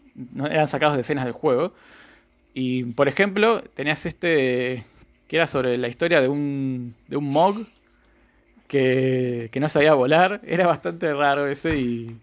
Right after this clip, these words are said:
era bastante simple también. Porque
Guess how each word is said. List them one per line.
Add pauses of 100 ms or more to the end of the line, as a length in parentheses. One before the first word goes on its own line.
(280)
era
bastante
simple
también. (560)
Porque